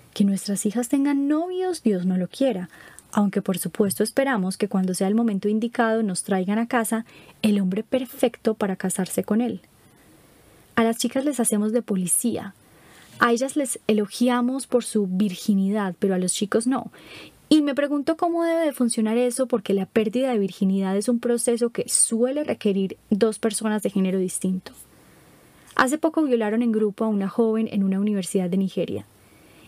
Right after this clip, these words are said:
Y la reacción de muchos jóvenes nigerianos, tanto chicos como chicas, fue algo así como, "Vale, la violación no está bien, pero ¿qué estaba haciendo una chica sola en una habitación con cuatro chicos?". Olvidemos, si podemos, la horrible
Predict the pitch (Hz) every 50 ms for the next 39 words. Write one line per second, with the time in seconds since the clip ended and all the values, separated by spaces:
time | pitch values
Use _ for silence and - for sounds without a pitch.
0 | - - 262 254 262 247 254 247 247 - - 254 254 277 285 302 320 339 320 -
1 | - 311 - - 302 294 302 294 294 262 240 220 - 214 202 208 196 185 185 190
2 | 190 196 - - - 202 196 196 - 190 - - - 233 - 269 240 - 269 233
3 | 208 202 - - 240 226 - 233 233 226 - 226 202 202 214 214 - 247 233 -
4 | 254 233 208 185 - - - - - - - - - - - - 190 202 190 175
5 | 175 175 185 190 214 214 214 214 220 - 240 226 233 247 240 - - 277 277 262
6 | 220 202 185 208 196 185 - - - 233 - - 285 294 302 294 - 302 277 294
7 | 285 285 285 - - - 247 - 269 254 - - - - 254 226 208 208 208 226
8 | 247 - - 214 196 202 202 208 226 247 233 - 208 202 - - 233 220 208 214
9 | 233 240 233 - 202 190 190 - - 214 208 202 - - 202 208 - - - -
10 | - - - 180 - - - - _ - - - - - - - - - - -
11 | - - - - - - - _ _ _ 285 247 240 214 262 269 277 285 320 311
12 | 330 311 - 254 240 226 226 233 247 - 262 240 220 220 202 202 226 240 233 220
13 | 226 226 247 254 262 -